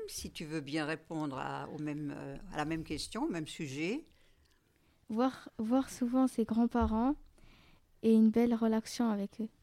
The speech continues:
Speaker 1: Très bien. C'est, c'est vrai ce que tu dis, mais on voudrait quand même approfondir un petit peu la question.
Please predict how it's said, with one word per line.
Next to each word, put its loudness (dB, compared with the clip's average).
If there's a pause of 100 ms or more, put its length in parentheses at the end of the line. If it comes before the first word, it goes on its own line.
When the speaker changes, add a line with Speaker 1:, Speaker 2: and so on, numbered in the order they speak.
(440)
Speaker 1:
Très -4
bien. -4 (560)
C'est, -4
c'est -6
vrai -2
ce -8
que -10
tu -8
dis, -4
mais -2
on -6
voudrait -2
quand -2
même 2
approfondir -4
un -4
petit -10
peu -4
la 0
question. -6